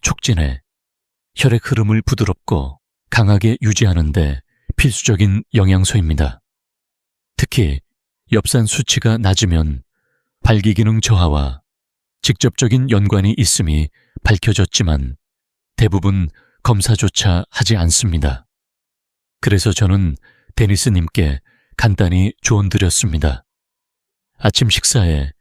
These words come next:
시금치를 한 줌만 넣어보세요. 계란에 살짝 섞거나 스무디에 갈아 넣는 정도면 충분합니다." 삼 주 뒤 데니스님은 다시 찾아와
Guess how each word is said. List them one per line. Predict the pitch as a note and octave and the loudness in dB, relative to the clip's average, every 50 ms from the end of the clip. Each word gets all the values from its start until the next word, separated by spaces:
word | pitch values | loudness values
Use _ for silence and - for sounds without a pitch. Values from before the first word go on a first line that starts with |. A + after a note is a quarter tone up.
| _ _ _ _ _ - | _ _ _ _ _ -2
시금치를 | - - B2+ C3 B2+ A2 - - B2 G#2 G2+ G2+ A#2+ | 0 0 0 0 -2 -2 -2 0 0 2 0 0 0
한 | - C3+ B2+ | -2 -2 0
줌만 | A#2 A#2+ G#2+ G2 G2+ A2 A2+ | 0 0 0 0 0 0 0
넣어보세요. | G#2+ G2+ F2 F#2 F2+ G2+ F#2 - - F2 D#2 C#2 C2+ C2+ - _ _ _ _ _ _ _ _ _ _ _ _ _ _ _ _ _ _ _ - | 0 2 2 2 2 0 0 0 0 -2 -2 -2 -6 -8 -14 _ _ _ _ _ _ _ _ _ _ _ _ _ _ _ _ _ _ _ -2
계란에 | - A2+ F#2 F2+ D#2+ E2 E2 E2 D#2 D2+ - _ _ _ _ _ | 0 0 2 2 2 2 0 0 -2 -4 -8 _ _ _ _ _
살짝 | - - - B2+ G2+ - C3+ A2 | -4 0 0 0 0 0 -2 -2
섞거나 | - - - - - B2 G2 D#2+ D#2 C#2+ C2 - - _ _ _ _ _ _ _ _ _ _ | -2 -4 -6 -4 -2 -2 0 0 0 -2 -4 -8 -12 _ _ _ _ _ _ _ _ _ _
스무디에 | - - - C3+ A2+ A2+ F#2+ A2+ A2 A#2 | -4 -2 0 0 0 0 2 0 0 0
갈아 | - - A2 G#2 G#2+ G#2 | 0 0 0 0 2 2
넣는 | G2 G2 G2 G2+ G#2 A2 A2 | 2 0 2 2 0 0 0
정도면 | G#2+ - G#2+ F#2 F2+ G2 D2+ D#2 D#2 D#2 D#2 D2 - _ _ _ _ _ | 0 -2 -2 0 0 0 0 0 -2 -2 -4 -8 -12 _ _ _ _ _
충분합니다." | - - D#3 B2+ G2+ A2+ G2 F2+ D#2+ D#2 D#2 D2 D2 C#2 - - _ _ _ _ _ _ _ _ _ _ _ _ _ _ _ _ _ _ _ _ | -2 -2 0 0 0 0 0 0 0 -2 -2 -2 -2 -4 -6 -10 _ _ _ _ _ _ _ _ _ _ _ _ _ _ _ _ _ _ _ _
삼 | - - - B2+ A2 | -4 -2 0 0 0
주 | G2 G#2 | 0 0
뒤 | - - F2+ D2+ C#2+ C2+ - _ _ _ _ _ _ _ - | 0 0 -2 -2 -4 -6 -10 _ _ _ _ _ _ _ -2
데니스님은 | - A2+ G#2+ G#2+ - - C3 G#2+ G2+ F#2+ G2+ G#2 F#2+ D2+ C2 - _ _ _ - | 0 0 0 0 0 -2 -2 0 0 0 0 0 -2 -4 -6 -10 _ _ _ -4
다시 | - G#2 G2+ - A2 | -2 0 0 0 -2
찾아와 | - - - - A2 F2 D2+ D#2+ D#2 D2+ E2+ | -2 -2 -2 0 0 0 2 0 0 -2 -4